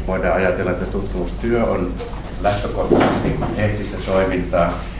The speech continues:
Lääketieteelliseen tutkimukseen liittyy kuitenkin monia sellaisia seikkoja, jotka erottaa sen monesta muusta tieteenalasta, myös muusta ihmiseen kohdistuvasta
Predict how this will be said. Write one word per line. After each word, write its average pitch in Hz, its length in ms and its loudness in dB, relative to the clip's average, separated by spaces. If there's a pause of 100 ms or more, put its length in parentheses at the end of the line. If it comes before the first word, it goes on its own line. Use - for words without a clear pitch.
(140)
Lääketieteelliseen - 760 2
tutkimukseen - 680 0
liittyy 107 360 0
kuitenkin 98 380 -4
monia 107 340 0
sellaisia 95 480 0 (540)
seikkoja, 123 600 0
jotka 95 320 2 (160)
erottaa 110 560 4
sen - 340 0 (680)
monesta - 360 -2
muusta 117 340 0
tieteenalasta, 101 1000 2 (480)
myös 101 260 -2
muusta 117 540 0 (300)
ihmiseen - 400 4
kohdistuvasta 87 760 -2